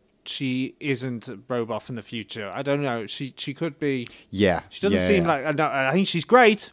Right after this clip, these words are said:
Speaker 1: but I just, I'm not, you know, I'm a bit wary whether she act-, actually is human.
Speaker 2: Yeah.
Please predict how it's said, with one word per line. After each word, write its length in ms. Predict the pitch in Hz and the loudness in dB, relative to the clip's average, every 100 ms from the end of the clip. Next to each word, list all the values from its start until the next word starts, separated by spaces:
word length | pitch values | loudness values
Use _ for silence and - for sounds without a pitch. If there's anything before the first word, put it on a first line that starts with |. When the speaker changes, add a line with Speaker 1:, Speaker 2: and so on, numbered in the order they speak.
| - | 0
Speaker 1:
but 160 | 151 131 | 2 2
I 100 | 147 | -2
just, 520 | 135 170 - - - _ - | -4 -4 -6 -14 -20 _ -10
I'm 80 | |
not, 240 | 143 151 - - | -8 -8 -12 -14
you 140 | 147 | -8
know, 60 | 131 | -4
I'm 120 | 123 | -4
a 40 | |
bit 140 | 139 143 | -6 -2
wary 320 | 143 135 127 | 0 0 0
whether 220 | 127 120 | -2 -4
she 160 | - 135 | -6 -4
act-, 240 | 127 - | -4 -6
actually 360 | 139 120 147 127 | -8 -6 -2 -4
is 100 | - | -2
human. 360 | 151 123 101 - - | -6 -6 -8 -14 -4
Speaker 2:
Yeah. 260 | - 95 | 2 2